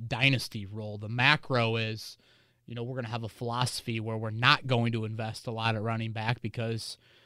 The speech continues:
championship teams have indicated that you don't need to invest a lot at running back to still get that production. And again, these are all different philosophies that go into roster building. You know, you guys have heard me say this before. Ryan Grigson had the belief that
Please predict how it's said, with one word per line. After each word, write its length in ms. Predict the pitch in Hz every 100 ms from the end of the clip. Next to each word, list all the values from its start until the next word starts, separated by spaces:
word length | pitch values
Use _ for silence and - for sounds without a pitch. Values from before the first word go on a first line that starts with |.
| _ -
championship 680 | - 127 - 120 - 123 -
teams 360 | 127 127 123
have 160 | 123 117
indicated 520 | 120 123 120 123 120
that 120 | 120
you 140 | 120 135
don't 320 | 135 175 -
need 240 | 123 107
to 160 | - 110
invest 580 | 107 107 101 - - _ _ _
a 100 | 131
lot 260 | 123 120 120
at 100 | 107
running 260 | 117 113
back 200 | 107 113
to 100 | 117
still 280 | - 127 113
get 180 | 110 113
that 180 | 151 -
production. 360 | 123 120 123 -
And 80 | 269
again, 200 | 285 160 - -
these 200 | 294 196
are 80 |
all 180 | 185 135 - - - - - - 147
different 320 | 240 269 233
philosophies 580 | - 180 165 - 165 143
that 100 | 131
go 140 | 143 143
into 120 | 120
roster 360 | 117 117 -
building. 360 | 107 107 92 104 _ -
You 80 | 131
know, 60 |
you 100 | 156
guys 180 | 196 165
have 60 | 139
heard 120 | 151
me 80 | 143
say 100 | 143
this 140 | 127
before. 260 | - 123 104 - - -
Ryan 240 | 156 214
Grigson 320 | 175 180 - 156
had 140 | 147
the 40 |
belief 420 | 139 127 131 127 -
that 260 | 117 113